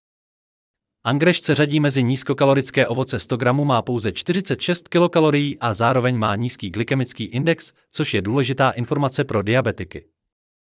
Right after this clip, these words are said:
Extrakt z angreštu má navíc inhibiční účinek na alfa-glukosidázu a kyselina chlorogenová obsažená v plodech zpomaluje vstřebávání cukrů do krve.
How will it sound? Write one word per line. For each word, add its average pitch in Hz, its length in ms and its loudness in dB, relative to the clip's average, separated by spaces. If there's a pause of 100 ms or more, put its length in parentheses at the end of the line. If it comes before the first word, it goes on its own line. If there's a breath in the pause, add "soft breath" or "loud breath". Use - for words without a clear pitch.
(580)
Extrakt 160 460 0
z - 40 0
angreštu 165 420 2
má 160 160 6
navíc 143 340 2
inhibiční 135 520 0
účinek 131 420 -2
na 107 100 -2
alfa-glukosidázu 113 1040 -2
a 113 120 0
kyselina 185 500 2
chlorogenová 160 640 2
obsažená 139 500 0
v - 60 -20
plodech 131 320 -2
zpomaluje 127 460 0
vstřebávání 127 760 2
cukrů 131 320 -4
do 127 100 -2
krve. 95 260 -6